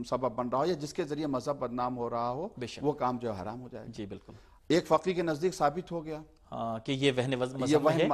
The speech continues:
Speaker 1: آج کل کے زمانے میں یہ وہن مذہب ہے۔
Speaker 2: صحیح۔
Speaker 1: یعنی مذہب اس سے بدنام ہو رہا ہے۔
Speaker 2: جی، جی۔
Speaker 1: تو ان کا جو بھائی وہن مذہب کو عنوان یہاں پہ صادق آ کے تو حرام ہو گیا۔
Speaker 2: دوسرے کے
Speaker 1: دوسرے کے
Speaker 2: نزدیک
Speaker 1: نزدیک وہ صادق
Speaker 2: صحیح،
Speaker 1: نہیں ہوا
Speaker 2: بالکل۔
Speaker 1: جا کے۔
Speaker 2: جی، جی۔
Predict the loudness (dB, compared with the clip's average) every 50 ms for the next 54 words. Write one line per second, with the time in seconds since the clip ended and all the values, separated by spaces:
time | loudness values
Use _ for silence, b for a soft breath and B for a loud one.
0 | 0 0 2 2 4 2 2 0 -2 -2 -2 -2 -2 0 2 2 2 2 0 -2
1 | 0 0 2 2 2 0 0 0 -2 -2 -2 0 0 0 0 0 0 -2 -2 -2
2 | -2 -4 -6 -6 -6 -8 -8 -4 -2 0 2 2 2 2 2 0 0 -2 -2 -2
3 | -2 -2 0 -2 0 0 0 0 2 0 2 2 2 2 2 0 -4 -6 -6 -6
4 | -6 -6 -4 -4 -2 2 2 2 2 2 2 0 2 2 2 0 0 0 0 0
5 | 0 -2 -2 -4 -4 -4 -4 -2 -2 -2 -2 -2 -2 -4 -6 -6 -6 -6 -6 -4
6 | -6 -6 -6 -6 -6 -4 -6 -6 -6 -4 -2 -2 -2 -2 -4 -6 -8 -6 -4 -4
7 | -4 -2 -2 -2 2 4 4 6 6 4 4 4 0 0 0 2 0 0 0 -2
8 | -2 0 0 0 0 0 -2 -4 -4 -4 -4 -4 -4 -4 -4 -8 -8 -10 -14 -12
9 | -12 -12 -12 -12 -16